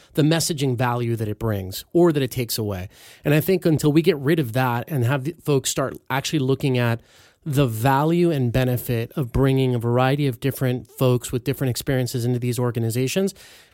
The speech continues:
nothing's gonna happen because they're, they're kind of wrapped up in the messaging of what this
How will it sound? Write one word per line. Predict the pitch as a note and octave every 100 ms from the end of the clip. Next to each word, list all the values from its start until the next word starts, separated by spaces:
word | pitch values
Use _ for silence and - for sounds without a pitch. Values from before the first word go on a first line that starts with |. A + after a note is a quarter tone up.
| _
nothing's | C#3+ F#3+ G3 D3
gonna | D#3 A#2+
happen | B2+ B2+ - G#2
because | A#2 D3 A#2
they're, | A2+ C3+ -
they're | C#3+ C3+
kind | F3+
of | D3+ A#2
wrapped | C#3+ C#3+ -
up | C#3
in | B2+
the | A#2
messaging | A2+ C3+ C#3+ A#2+ A2
of | G#2+
what | A#2
this | - A#2